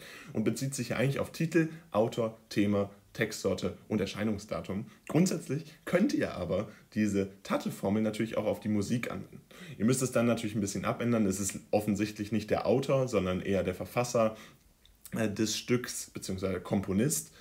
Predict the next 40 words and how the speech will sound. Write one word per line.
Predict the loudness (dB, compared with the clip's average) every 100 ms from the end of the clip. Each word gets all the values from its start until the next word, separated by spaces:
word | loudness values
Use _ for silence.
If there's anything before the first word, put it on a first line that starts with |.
| -20 -10 -2
Ähm, | 0 0 0 -6 -16 -2
Thema | 6 8 8 6 2 -6 -4
und | -2
Titel | 0 -2 2 2
sind | 2 0
natürlich | -2 -6 -6
trotzdem | -6 -6 -8 -10
gleich. | -6 -4 -4 0
Ihr |
müsst | 0 0 -6 -18 -20 _
das | 0 0
natürlich | -4 -4 -6 -4
benennen. | -2 2 2 2 -2 -6 0
Äh, | 2
typischerweise | 2 -2 -2 2 2 2
liegt | -2 -4
ein | -4
Titel | -2 0 0
vor, | 0 0
ein | 2 0
Thema | 2 2 2
liegt | 0 -2
nicht | -4 -4
zwangsweise | -8 -6 4 4 4 0
vor. | -4 -4 -4 -12 -6 2
Insbesondere | 2 2 2 2 4 4
bei | 4 4
den | 4 2 2 0 -4 -10 -4
Analysen, | 0 0 2 2 4 0 0
die | 0
ihr | 0 0
in | -4
der | -2
Oberstufe | 0 0 0 -6 -8
schreibt, | -2 -2 0 -6
habt | -2
ihr | 0
nicht | 0 0 2
immer | 4 4
einen, | 0 -2